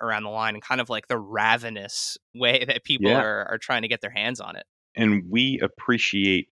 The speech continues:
Speaker 2: every single bit of the support we're getting, um, and the criticism. Uh, I think that, you know, um, it, it's one of those brands that, like, it's so iconic to action brands in general. Like, without G I Joe,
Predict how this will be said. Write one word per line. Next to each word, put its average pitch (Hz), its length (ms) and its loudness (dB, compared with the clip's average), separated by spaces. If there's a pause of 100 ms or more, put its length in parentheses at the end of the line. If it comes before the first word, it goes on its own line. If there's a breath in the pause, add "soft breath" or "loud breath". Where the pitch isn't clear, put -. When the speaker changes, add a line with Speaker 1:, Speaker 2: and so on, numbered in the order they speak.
Speaker 2:
every 113 580 4
single 101 540 2 (120)
bit 90 280 4
of 90 120 -4
the 82 80 -6
support - 540 2 (120)
we're 90 120 -4
getting, 92 520 0 (220)
um, 82 280 -6
and 107 180 4
the 104 60 6
criticism. 90 760 0 (480 soft breath)
Uh, 87 320 0 (100)
I 180 80 0
think - 320 0
that, 92 300 2 (300)
you 101 80 2
know, 87 480 0
um, 85 440 -6 (600)
it, 92 120 -2 (440)
it's 110 200 -2
one 117 120 4
of 120 60 6
those 113 140 6
brands 107 420 6
that, 98 140 4
like, 92 180 0
it's 80 140 -2
so 101 200 2
iconic 104 560 2 (260)
to 90 460 0 (120)
action 92 420 0
brands 92 360 2
in 85 120 -4
general. 95 460 2 (140)
Like, 92 200 0 (260 loud breath)
without 110 340 6
G 160 140 6
I 107 120 6
Joe, 95 340 4